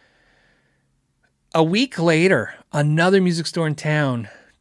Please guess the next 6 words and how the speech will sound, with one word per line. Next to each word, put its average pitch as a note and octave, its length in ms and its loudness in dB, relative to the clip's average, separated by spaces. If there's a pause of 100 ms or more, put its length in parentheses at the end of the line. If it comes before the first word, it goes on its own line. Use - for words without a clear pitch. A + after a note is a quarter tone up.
(240)
the C3+ 420 -8
owner C#3+ 520 -2 (760)
is C#3+ 160 -6
talking D#3+ 420 -4
to A#2+ 60 -4
me. A2 360 -10